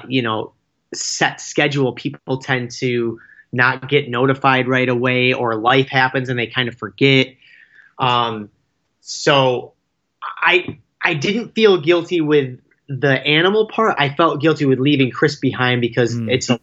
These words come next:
Speaker 1: it's a lot of work. With the animals, I was like, "Well, I'm gonna switch gears to the sanctuary, so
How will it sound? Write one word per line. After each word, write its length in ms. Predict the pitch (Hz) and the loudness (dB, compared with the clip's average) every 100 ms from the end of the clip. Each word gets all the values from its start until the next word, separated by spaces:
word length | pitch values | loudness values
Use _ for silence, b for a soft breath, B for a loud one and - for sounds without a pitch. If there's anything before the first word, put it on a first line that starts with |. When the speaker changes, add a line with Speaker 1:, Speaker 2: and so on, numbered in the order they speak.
| - | 0
Speaker 1:
it's 140 | 139 | 2
a 80 | 127 | 4
lot 320 | 120 110 110 | 4 4 4
of 100 | 107 | 2
work. 300 | 110 113 - | 2 2 2
With 140 | 131 | 2
the 200 | 143 151 | 4 4
animals, 320 | 180 180 156 143 | 4 4 4 2
I 60 | |
was 140 | 139 131 | 2 2
like, 160 | 135 | 0
"Well, 420 | 131 143 143 147 b b b b | 2 2 2 -2 b b b b
I'm 200 | 147 151 | 0 2
gonna 160 | 156 135 | 0 0
switch 380 | - 151 147 | 0 -2 -2
gears 280 | 139 139 131 | -2 0 0
to 120 | - | -4
the 80 | 127 | -6
sanctuary, 680 | - 160 147 135 139 127 127 | -2 0 0 0 0 2 0
so 440 | 120 - 120 113 | -2 -4 -2 -2